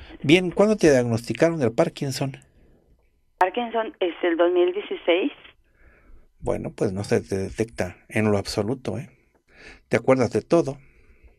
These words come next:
Speaker 1: ¿verdad? Bueno, de todas maneras, vamos a mejorar la circulación, la microcirculación, que es la que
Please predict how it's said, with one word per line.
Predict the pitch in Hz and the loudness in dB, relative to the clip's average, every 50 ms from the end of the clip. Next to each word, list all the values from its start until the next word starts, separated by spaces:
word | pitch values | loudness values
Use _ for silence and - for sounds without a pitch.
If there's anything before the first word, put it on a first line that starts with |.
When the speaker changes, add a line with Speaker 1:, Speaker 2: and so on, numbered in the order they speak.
| _ _ _ _ _ _ _ _ _ - - _ _ _ _ _ _ _ _ _ - | _ _ _ _ _ _ _ _ _ -20 -20 _ _ _ _ _ _ _ _ _ -2
Speaker 1:
¿verdad? | - 104 98 92 110 - - - _ _ _ _ _ - - - _ _ _ - _ _ - | -2 -2 0 0 -4 -6 -6 -12 _ _ _ _ _ -20 -20 -20 _ _ _ -20 _ _ -4
Bueno, | - - 85 92 170 - _ _ _ _ _ _ | -4 -4 -4 -4 -8 -10 _ _ _ _ _ _
de | - 101 | -6 -6
todas | - - - 95 101 110 | -4 -4 -4 -4 -4 -4
maneras, | 117 113 123 160 170 127 120 - | -4 -2 0 0 -2 -2 -4 -6
vamos | 101 98 101 104 - 127 | -6 -6 -4 -4 -2 -2
a | 117 | -2
mejorar | 110 107 - - 113 - - 127 131 - - - - - - _ - | -2 -2 -2 0 0 0 0 -2 -6 -12 -16 -20 -20 -20 -20 _ -4
la | - 104 | -2 -2
circulación, | - - 107 104 - - 107 98 92 - - - 107 107 104 98 95 90 87 - _ _ _ - - _ _ _ _ - | 0 0 -4 -4 -2 -2 -2 -2 -2 -4 -4 -4 -4 -4 -6 -8 -8 -12 -14 -16 _ _ _ -20 -20 _ _ _ _ -2
la | 123 113 | -2 0
microcirculación, | 120 123 117 117 117 110 - 120 104 92 - - 104 92 87 - - - 95 - - - - - | 0 0 2 2 0 2 2 0 -4 -4 -4 -6 -6 -4 -4 -6 -6 -6 -8 -10 -10 -12 -14 -12
que | - - | -10 -8
es | 101 92 | -8 -8
la | 95 - | -8 -10
que | - - 90 80 - - _ | -10 -12 -12 -12 -14 -18 _